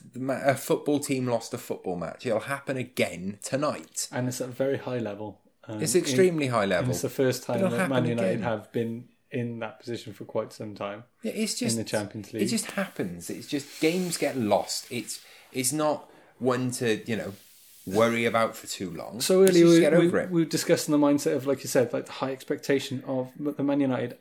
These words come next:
Speaker 2: and Arsenal fans have on where their club should be.
Speaker 1: Yeah,
Speaker 2: And
Speaker 1: there
Speaker 2: we,
Speaker 1: is a big, there's a much higher he-,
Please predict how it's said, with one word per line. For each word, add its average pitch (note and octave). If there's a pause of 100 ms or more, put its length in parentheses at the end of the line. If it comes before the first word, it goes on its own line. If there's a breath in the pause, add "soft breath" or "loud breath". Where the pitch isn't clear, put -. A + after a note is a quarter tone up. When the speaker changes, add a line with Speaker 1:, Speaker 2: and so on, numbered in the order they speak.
(120)
Speaker 2:
and E3+
Arsenal C#3+
fans A#2+
have A#2 (140)
on A#2+
where A#2+
their A#2
club A#2
should -
be. D#3 (380 loud breath)
Speaker 1:
Yeah, C3
Speaker 2:
And C3
Speaker 1:
there C3
Speaker 2:
we, B2+
Speaker 1:
is F#2+
a G2
big, E2+
there's G2
a G2
much G2
higher F2
he-, E2+